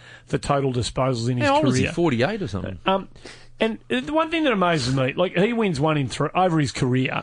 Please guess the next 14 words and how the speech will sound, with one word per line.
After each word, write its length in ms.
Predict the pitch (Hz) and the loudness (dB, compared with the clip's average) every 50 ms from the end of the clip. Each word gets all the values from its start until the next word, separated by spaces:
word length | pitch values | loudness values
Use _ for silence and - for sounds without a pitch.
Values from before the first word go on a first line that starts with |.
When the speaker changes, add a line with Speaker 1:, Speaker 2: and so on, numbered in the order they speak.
| - | -2
Speaker 1:
he 100 | - 175 | 0 0
wins 220 | 165 160 160 147 120 | 2 2 2 0 0
one 160 | 123 139 135 | 0 0 0
in 80 | 135 117 | 0 0
three 240 | - 135 123 110 | -2 -2 -2 -2
games. 420 | 104 107 110 127 113 104 - - - - - - - - - | -2 -2 -4 -6 -8 -12 -16 -20 -20 -20 -20 -20 -20 -8 -6
Uh, 100 | 180 175 - | -4 -4 -2
he 160 | - 185 190 175 | 0 0 2 2
wins 300 | 165 160 156 139 - - | 2 2 2 0 0 0
thirty, 340 | - 147 139 131 127 127 - - | 2 2 2 2 0 -2 -4 -8
thirty-six 520 | - - - 180 175 160 139 156 151 131 | -8 -2 0 0 2 2 2 2 0 0
percent 340 | 104 - 131 - - 143 131 | 0 -2 -2 0 0 0 0
of 80 | 120 101 | -2 -2
times. 520 | - 123 117 117 117 - - - - - | -2 0 0 0 -2 -2 -4 -6 -8 -10